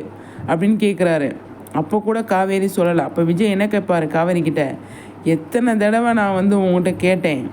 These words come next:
சொல்லு, என்ன பிரச்சனை, என்ன விஷயம், சொல்லு" அப்படி நான் கேட்டனே, நீ சொன்னையா? அஹ்? அப்போ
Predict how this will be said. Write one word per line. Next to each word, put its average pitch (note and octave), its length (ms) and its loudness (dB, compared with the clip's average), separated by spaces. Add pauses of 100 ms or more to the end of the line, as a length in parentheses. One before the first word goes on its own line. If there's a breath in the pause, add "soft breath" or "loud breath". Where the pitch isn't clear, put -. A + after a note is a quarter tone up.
(440)
சொல்லு, F#3+ 580 0
என்ன F#3 260 2
பிரச்சனை, D#3+ 680 0
என்ன F#3+ 240 2
விஷயம், F3 480 0
சொல்லு" F3+ 460 2 (600 loud breath)
அப்படி E3 280 -2
நான் F3+ 240 0
கேட்டனே, F3+ 520 2
நீ F3+ 120 2 (100)
சொன்னையா? G3 460 2 (640)
அஹ்? A#3 220 2 (880)
அப்போ - 500 -2